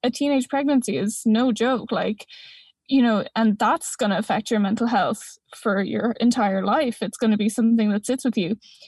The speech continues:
And those are the things that aren't talked about, um,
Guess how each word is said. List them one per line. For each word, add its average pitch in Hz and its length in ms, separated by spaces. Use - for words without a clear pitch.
And 240 140
those 285 260
are 269 80
the 240 120
things 220 260
that 185 120
aren't 196 320
talked 208 300
about, 214 320
um, 208 560